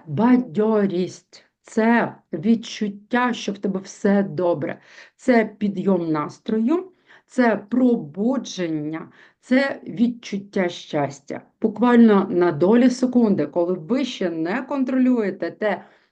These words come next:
що ви вдихаєте, олія солодкого апельсина вже на вас діє, і у вас з'являється на обличчі посмішка.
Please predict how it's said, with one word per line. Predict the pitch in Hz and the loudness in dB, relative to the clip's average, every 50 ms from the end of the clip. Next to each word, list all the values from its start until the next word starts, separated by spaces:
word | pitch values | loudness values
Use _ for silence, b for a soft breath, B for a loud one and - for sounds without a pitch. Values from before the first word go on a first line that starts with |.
| B _ | B _
що | - - _ - - 247 220 202 | -20 -20 _ -4 0 2 2 2
ви | 175 170 | 0 -2
вдихаєте, | 160 156 160 156 170 170 - 196 208 226 240 247 247 180 - B B B B B B B _ _ _ - | -4 -6 -6 -6 -6 -4 -4 -2 -2 0 -2 -2 -2 -6 -8 B B B B B B B _ _ _ -6
олія | 196 190 190 185 185 190 185 175 165 - | -2 0 0 0 0 0 -2 -2 -4 -4
солодкого | - 175 165 160 - - 165 156 160 | -6 -6 -8 -8 -8 -8 -8 -6 -6
апельсина | 156 160 160 - - 214 202 196 180 - - - - | -6 -6 -8 -6 -4 -2 -2 -2 -2 -4 -6 -10 -10
вже | 170 143 147 165 170 165 175 185 185 - - | -8 -6 -4 -2 -2 0 -2 -2 -4 -6 -8
на | 175 165 160 156 | -6 -4 -2 0
вас | 147 165 165 170 170 170 - b b b b b b | 0 0 0 0 -2 -4 -10 b b b b b b
діє, | 175 175 175 220 269 302 294 262 214 175 - - | -14 -4 0 0 2 2 4 4 4 4 2 0
і | 170 180 | -2 -2
у | 170 175 | -2 -2
вас | 165 170 160 160 - - - _ - | -2 -2 -2 -4 -6 -10 -16 _ -18
з'являється | 202 147 160 190 196 - 160 156 151 160 175 208 208 214 196 | -16 -8 -4 -2 -2 -2 -2 -2 -2 -2 -2 -2 -2 -2 -4
на | 180 160 156 | -4 -4 -4
обличчі | 156 147 151 165 165 160 - - 170 160 139 | -4 -4 -4 -4 -6 -6 -6 -6 -4 -4 -4
посмішка. | - - _ - 175 170 165 170 - 165 143 143 - - - - - | -6 -8 _ -2 -2 0 0 -2 -4 -6 -8 -8 -8 -10 -10 -10 -10